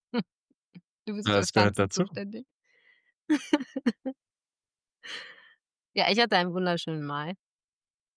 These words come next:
Speaker 1: <laughs> Muss ich ehrlicherweise sagen. Ähm, bin ich, ach so, stimmt, da hatte ich den Drop mit LinkedIn, ne?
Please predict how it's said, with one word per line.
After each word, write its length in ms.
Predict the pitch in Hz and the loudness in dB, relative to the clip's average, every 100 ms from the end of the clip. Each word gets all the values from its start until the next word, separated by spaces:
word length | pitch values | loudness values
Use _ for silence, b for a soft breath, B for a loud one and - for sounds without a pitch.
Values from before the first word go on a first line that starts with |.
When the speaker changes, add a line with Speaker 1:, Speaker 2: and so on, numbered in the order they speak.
| _ - | _ -2
Speaker 1:
<laughs> 160 | - | 4
Muss 160 | 311 262 | 4 2
ich 100 | 214 | 2
ehrlicherweise 540 | 165 180 180 170 175 | 2 2 0 2 2
sagen. 360 | 190 180 190 226 _ _ _ _ _ _ - | 4 4 2 -6 _ _ _ _ _ _ -4
Ähm, 720 | 175 175 165 165 156 165 170 _ _ - | 0 2 2 0 -4 -4 -8 _ _ -2
bin 100 | 202 | -2
ich, 180 | 190 - _ _ _ _ | -2 -10 _ _ _ _
ach 120 | - 190 | -4 0
so, 140 | 247 | 0
stimmt, 300 | 208 262 220 | 0 -2 2
da 80 | 208 | 2
hatte 120 | 208 | 2
ich 80 | - | -2
den 160 | 196 | -2
Drop 220 | 175 226 - | 2 0 2
mit 200 | 180 170 | -2 -2
LinkedIn, 520 | 170 156 - 202 240 | -4 -2 -4 -4 -4
ne? 180 | 190 | -4